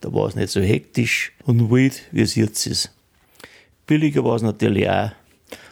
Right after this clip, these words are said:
Früher, da hat die Maß zwischen sechs und acht Mark gekostet. Ganz früher hat es sogar gerade zwei Mark gekostet. Heutzutage, da kostet es auch schon elf Euro fünfzig. Das sind dreiundzwanzig Mark.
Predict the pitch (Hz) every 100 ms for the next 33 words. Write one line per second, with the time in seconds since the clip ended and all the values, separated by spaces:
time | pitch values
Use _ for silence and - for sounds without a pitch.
0 | _ - 123 143 147 123 117 113 110 110
1 | 117 - 120 107 98 - - - - -
2 | 98 - 98 107 - 95 - - - _
3 | - - - - - 131 - - 123 123
4 | 104 117 - - - 107 - 107 98 -
5 | 113 123 123 110 - 78 - - - _
6 | _ _ - - - - - 95 120 123
7 | 117 120 - - 104 - 117 - - 104
8 | 95 104 - - 110 147 143 - - 120
9 | 120 92 104 113 - - 92 - _ _
10 | - - 107 95 - - 98 107 143 135
11 | - 120 120 117 - 110 107 -